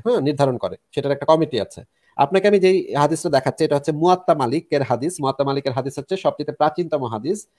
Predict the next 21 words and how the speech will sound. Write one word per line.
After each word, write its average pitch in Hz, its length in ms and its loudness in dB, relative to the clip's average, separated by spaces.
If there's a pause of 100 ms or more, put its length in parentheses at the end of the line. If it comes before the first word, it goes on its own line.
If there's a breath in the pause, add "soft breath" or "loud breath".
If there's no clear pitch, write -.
(140)
এবং 151 200 0
অত্যন্ত 220 340 2
অথেন্টিক 151 440 2
একটা 127 180 -2
হাদিস 117 280 -4
গ্রন্থ, 95 260 -8
আহ, - 600 -4
অত্যন্ত 151 340 0
সম্মানিত, 180 520 2
ইসলামী 165 360 0
বিশ্বে 143 300 -2
অত্যন্ত 143 240 0
সম্মানিত, 151 500 -4
অত্যন্ত 131 320 -2
অথেন্টিক। 156 520 -2 (280)
যদিও 156 200 6
এটার 185 140 6
ভিতরে 180 240 0
কিছু 180 220 0
ইয়া 147 220 6
আছে, 196 360 0